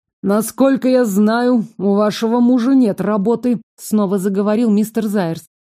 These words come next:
«И я очень надеялся застать его здесь, рядом с вами, чтобы обсудить дом. Но, видимо, у мистера Краспера есть более важные дела, чем...»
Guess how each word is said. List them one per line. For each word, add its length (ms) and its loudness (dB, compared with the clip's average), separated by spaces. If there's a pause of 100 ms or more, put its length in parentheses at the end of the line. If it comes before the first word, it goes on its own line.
«И 100 -4
я 340 -2
очень 360 0
надеялся 600 -2
застать 480 -4
его 240 2
здесь, 560 -4
рядом 480 0
с 120 -6
вами, 360 -4 (180)
чтобы 320 -2
обсудить 760 -4
дом. 420 0 (280)
Но, 280 -2
видимо, 500 0
у 100 0
мистера 400 0
Краспера 540 -4
есть 280 0
более 440 0
важные 380 -2
дела, 280 0
чем...» 300 -4